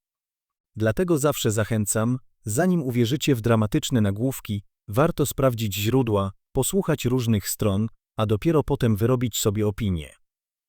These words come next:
I właśnie dlatego ten kanał istnieje, żebyśmy mogli wspólnie spokojnie analizować, co naprawdę się dzieje, a nie tylko reagować na emocje.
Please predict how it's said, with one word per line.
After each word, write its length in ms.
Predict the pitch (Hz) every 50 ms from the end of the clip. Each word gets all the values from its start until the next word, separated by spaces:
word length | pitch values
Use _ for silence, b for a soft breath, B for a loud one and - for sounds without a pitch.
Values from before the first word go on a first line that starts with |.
| _ _ _ _ _ _ _ _
I 100 | - 117
właśnie 380 | 110 143 180 185 - - 170 143
dlatego 420 | 117 117 110 - - 147 135 127
ten 180 | - 113 107 107
kanał 340 | - - 117 113 107 104 98
istnieje, 600 | 101 - - - 143 143 143 127 120 117 110 110 - - _ _ _ -
żebyśmy 480 | - 104 143 170 165 147 - 143 135 120
mogli 260 | 123 123 117 110 110
wspólnie 480 | - - - - 185 180 170 151 135
spokojnie 540 | 120 - - 117 - - 147 139 127 117 104
analizować, 840 | 107 104 101 98 104 101 95 127 127 117 113 107 104 - - - - - _
co 140 | - -
naprawdę 460 | 127 120 110 - 139 147 139 123 127 113
się 160 | - - 104
dzieje, 380 | 95 113 113 107 101 104 110 113 - _ _ _ _
a 80 | - 127
nie 160 | 147 156 160
tylko 300 | - 220 208 190 - 165
reagować 520 | 131 120 110 107 104 123 113 110 104 - -
na 140 | 113 107
emocje. 540 | 101 117 123 110 98 - - - - 71 57